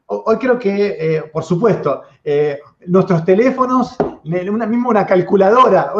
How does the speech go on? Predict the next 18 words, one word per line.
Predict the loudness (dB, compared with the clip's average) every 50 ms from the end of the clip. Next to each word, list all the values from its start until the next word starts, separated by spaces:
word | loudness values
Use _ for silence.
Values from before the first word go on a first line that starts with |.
| -2 -2 -2
<laughs> | -8 -6 -4
una | -2 -2 -2 -4
calculadora | -6 -10 -10 -6 -2 -2 0 0 0 -2 -2
científica, | -2 -4 -6 -6 -6 -8 -12 -12 -12 -14 -8 -8 -8 -8 -8 -16 -20 -20 -20 -20 _
tiene | -6 -4 -2
más | -2 -2 -4 -4 -6
pu-, | -6 -6 -6 -6 -12 -10 -4
más | -4 -4 -4 -4
fuerza, | -4 0 0 2 2 0 -2 -2 -4 -4 -2
más | -2 -4 -6 -4 -4
pu-, | -4 -2 -2 -2
más, | -2 -4 -4 -4 -4 -6 -6
eh, | -8 -10 -10 -10 -16 -20 -20 -20 _
eh, | -20 -14
capacidad | -12 -12 -12 -8 -8 -8 -8
de | -8
procesamiento | -12 -14 -14 -14 -8 -6 -6 -4 -4 -4 -6 -6 -6 -6 -8 -8 -8 _ _ _ _ _ _
que, | _ 2 2 2 2 2 -2 -6